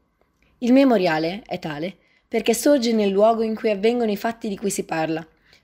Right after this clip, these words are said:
È un luogo informato sui fatti, un testimone che narra le storie della propria storia.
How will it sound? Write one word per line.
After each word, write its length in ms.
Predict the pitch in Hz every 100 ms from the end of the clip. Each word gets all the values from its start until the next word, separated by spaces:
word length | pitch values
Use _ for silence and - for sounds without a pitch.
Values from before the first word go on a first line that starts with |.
| _
È 120 | 220
un 120 | 226
luogo 220 | 240 254 254
informato 560 | 247 285 233 247 247
sui 180 | 220 202
fatti, 540 | 180 165 - - 170 _ _ _
un 200 | - 214
testimone 840 | 208 247 - 220 196 175 190 220 _ _
che 140 | 233
narra 280 | 226 202 190
le 140 | 185
storie 380 | 190 - 254 269
della 240 | 247 208 190
propria 260 | 196 190
storia. 480 | 175 - 156 156 160